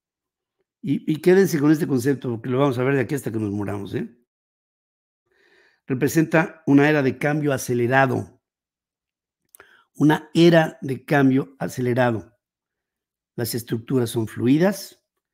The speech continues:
las identidades son múltiples, resultan cambiantes e invitan a reflexionar sobre los desafíos,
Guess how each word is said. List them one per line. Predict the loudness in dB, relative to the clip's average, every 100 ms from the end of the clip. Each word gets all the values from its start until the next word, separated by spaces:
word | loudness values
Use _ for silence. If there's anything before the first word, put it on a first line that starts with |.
| _ _ _ _ -10
las | -6
identidades | -2 -2 -2 -2 -2 -2
son | -4 -6 -6
múltiples, | 0 2 2 -2 0 0 0 -8 -20 _ _ _ _ _ _ _
resultan | -6 -4 -2 -2 0 -2
cambiantes | 0 -4 0 0 0 0 -2 -4 -18 _ _ _ _ _ _ _ _ _ _ _ _ _
e | 2
invitan | 4 4 0 0 0 0 -2 -6 -16 _ _ _ _ _ _ _
a | -6
reflexionar | -4 -4 -2 -2 0 2 2 0 -2 _ _ _ _ _ _ _
sobre | -12 -4 0 0
los | 0
desafíos, | -2 -4 -6 -4 0 0 0 -8 -20 -20 _